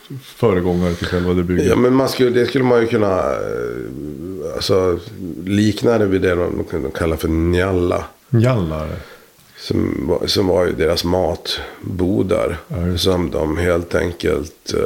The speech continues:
Speaker 2: eh, en byggde en liten bod och sågade av ett träd och ställde den ovanpå trädstammen just för att hindra då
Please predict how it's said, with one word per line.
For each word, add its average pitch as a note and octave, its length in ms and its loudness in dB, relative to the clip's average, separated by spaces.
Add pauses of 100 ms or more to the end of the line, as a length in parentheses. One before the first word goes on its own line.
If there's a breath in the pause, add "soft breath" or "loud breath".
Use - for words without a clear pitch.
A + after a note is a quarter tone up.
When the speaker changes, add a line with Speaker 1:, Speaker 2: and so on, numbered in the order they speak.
(500)
Speaker 2:
eh, F#2+ 160 2
en B2 120 2
byggde F#2 240 2
en F#2+ 80 0
liten F2 440 -2
bod F#2+ 420 0
och E2+ 300 -4 (240)
sågade F2 520 0
av F2 220 2
ett E2+ 140 -6
träd F#2 400 2
och - 80 -2
ställde E2+ 400 0
den D#2 260 -2 (360)
ovanpå E2+ 600 -2 (100)
trädstammen E2 720 -2
just - 200 -4
för E2+ 220 0
att E2+ 200 -6
hindra E2 400 0
då E2+ 200 -2